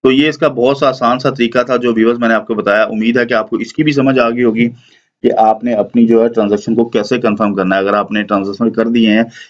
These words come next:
एक Bitcoin आईडी से दूसरे Bitcoin आईडी में, तो उसको कन्फर्म कैसे करना है, आपने चेक करना है कि अभी एक कन्फर्मेशन हुई है कि दो हुई है। तो अगर आपको इस वीडियो से कोई भी इन्फॉर्मेशन मिली है तो आपसे रिक्वेस्ट है कि मेरी वीडियो को लाइक करें, चैनल को सब्सक्राइब करें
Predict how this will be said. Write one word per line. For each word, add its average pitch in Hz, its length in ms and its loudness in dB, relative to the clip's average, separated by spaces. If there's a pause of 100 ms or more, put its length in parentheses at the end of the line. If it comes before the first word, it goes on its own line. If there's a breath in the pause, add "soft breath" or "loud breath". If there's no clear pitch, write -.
(160)
एक 123 260 0
Bitcoin 117 300 0
आईडी 107 260 0
से 113 120 0
दूसरे 101 280 -2
Bitcoin 110 340 -2
आईडी 95 240 0
में, 110 140 2 (440 loud breath)
तो 120 120 6
उसको 123 300 -2
कन्फर्म 127 420 0
कैसे 117 280 -4
करना 107 280 0
है, 113 60 2
आपने 110 200 -4
चेक 113 200 -4
करना 107 280 -2
है 113 60 -2
कि 117 220 0
अभी 110 300 0
एक 104 180 -2
कन्फर्मेशन 107 460 0
हुई 104 140 4
है 107 60 0
कि 110 100 -6
दो 92 160 -2
हुई 90 160 -4
है। 85 100 -12 (360 soft breath)
तो 120 60 2
अगर 135 180 2
आपको 151 260 0
इस 151 240 -6
वीडियो 117 240 2
से 139 140 0
कोई 127 220 2
भी 156 120 2
इन्फॉर्मेशन 135 440 2
मिली 110 240 2
है 120 120 2
तो 120 120 -2
आपसे 110 260 0
रिक्वेस्ट 139 440 -4
है 135 180 2
कि 135 160 -2
मेरी 110 280 2
वीडियो 113 300 0
को 104 160 -2
लाइक 95 340 0
करें, 120 240 0
चैनल 92 260 -2
को - 100 -4
सब्सक्राइब 110 480 -2
करें 120 300 0